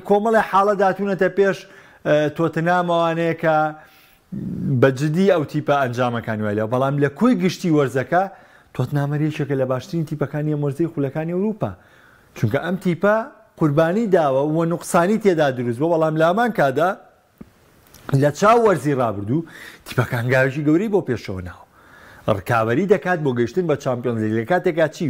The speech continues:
وەرزی ڕابردوو بۆ هیچ پاڵەوانێکی ئەوروپی سەر نەکەوتووە. ئەمە کیفایەتە. ئەمە کیفایەتە بۆ تۆتنهام.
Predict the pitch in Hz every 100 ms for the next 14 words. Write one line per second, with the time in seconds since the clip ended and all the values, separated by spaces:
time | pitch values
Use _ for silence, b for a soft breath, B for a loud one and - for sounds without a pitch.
0 | 107 143 156 160 135 131 151 151 151 147
1 | 127 123 131 147 127 123 147 - 131 120
2 | 98 87 - 107 143 143 123 107 92 -
3 | _ B B B B B B B - 143
4 | 185 185 180 170 - 117 107 107 107 143
5 | 180